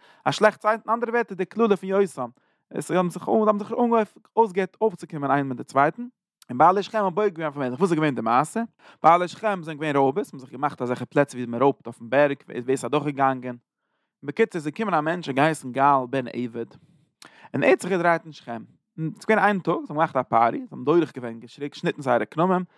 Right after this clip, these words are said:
און געברענגט דער וויין, געמאכט, ווי הייסט די הלילים, דאס הייסט, דאס איז געווען דער צייט, אזוי ווי ביי אונז, דו פרה-קדש הלילים, דו, ביי שנה רביעית, ברענגט מען הלילים, זייט דאס, וואס געמאכט, זיי געטשקע אין שכם, זיי געווען אזא יום טוב, דער ערשטער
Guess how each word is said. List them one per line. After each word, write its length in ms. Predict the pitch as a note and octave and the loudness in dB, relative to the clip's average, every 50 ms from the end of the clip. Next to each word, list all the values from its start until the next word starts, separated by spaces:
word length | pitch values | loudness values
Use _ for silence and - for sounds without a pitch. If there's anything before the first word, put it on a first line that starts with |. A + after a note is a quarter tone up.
| _ _ _ _ _ | _ _ _ _ _
און 80 | A#2 A#2 | -14 -10
געברענגט 300 | A2 A2 B2+ C#3 C#3 A#2+ | -6 -2 0 0 0 -2
דער 100 | A#2+ A2 | -2 2
וויין, 320 | A#2+ C#3 C3+ - D#3+ D#3 | 4 6 6 6 4 2
געמאכט, 240 | B2 B2 A#2+ B2 B2 | 0 -6 -6 -6 -4
ווי 120 | A#2+ B2 B2+ | -4 -2 -2
הייסט 240 | C3 C3 - - | -2 -2 -4 -8
די 60 | A#2 G#2+ | -14 -8
הלילים, 320 | B2 B2+ C#3+ F#3 A#3 E4+ C#4+ | -4 -2 0 0 2 0 -2
דאס 80 | - | -2
הייסט, 120 | B2+ A#2 - | -4 -6 -6
דאס 100 | C3 B2 | -8 -8
איז 20 | |
געווען 140 | B2+ B2+ B2 | -6 -6 -6
דער 60 | A2+ | -4
צייט, 260 | - - C3 D3+ D#3+ | 0 2 4 4 4
אזוי 120 | D3+ B2 B2 | 2 -4 -6
ווי 120 | B2+ B2+ B2+ _ | -6 -8 -8 _
ביי 180 | - - - B2 | -6 -4 -4 -4
אונז, 140 | C#3+ B2 B2+ | -4 -4 -6
דו 140 | A#2+ C3 | -6 -6
פרה-קדש 540 | - - - C3+ - - C#3+ C3 B2+ A#2+ - | -4 -2 -4 -2 0 0 0 0 0 -4 -10
הלילים, 300 | A#2 B2+ D3 E3+ F3 D#3+ C#3+ - - | -8 -8 -8 -6 -6 -6 -8 -8 -8
דו, 140 | A2+ A2 - _ _ _ _ _ | -8 -8 -8 _ _ _ _ _
ביי 60 | - - | -8 -4
שנה 220 | - D3+ D3 C3 | 0 2 2 2
רביעית, 480 | B2 A2+ A#2+ D3+ F3 F3 E3 - - - _ | 2 0 0 0 2 2 0 -2 -6 -14 _
ברענגט 220 | - B2+ B2 - A2+ | -12 -12 -12 -10 -10
מען 160 | A#2 G#2+ A2 | -12 -10 -10
הלילים, 380 | A2+ A#2+ C3+ E3+ G#3+ A#3+ D4+ A#3+ | -8 -4 -2 0 0 0 0 2
זייט 180 | A3 A3 - | 2 2 2
דאס, 120 | A3+ G#3 F#3 | 2 0 0
וואס 120 | G3 F3+ | 0 -2
געמאכט, 300 | E3 F#3+ G3 G3 F3+ - | -2 -2 -2 -2 -2 -2
זיי 180 | - F#3 F3+ E3+ | 0 0 0 0
געטשקע 340 | E3+ F#3 F3 - - - E3 | 0 -2 -2 -2 -6 -10 -10
אין 60 | D#3 | -10
שכם, 280 | - - - A3+ A#3+ A#3 | -6 0 2 2 2 2
זיי 80 | F#3 D3+ | -2 -6
געווען 120 | D#3+ D#3+ | -4 -2
אזא 160 | D#3 D3 D3 | -2 0 0
יום 240 | C#3+ C#3+ E3+ F#3+ G3 | 2 2 2 2 0
טוב, 160 | F#3 - F3 E3+ - _ _ _ _ _ _ _ - | -2 -6 -6 -8 -8 _ _ _ _ _ _ _ -2
דער 80 | A#2 | 0
ערשטער 380 | C3+ C3 - - - B2+ B2 | 0 0 -2 -6 -2 -2 -2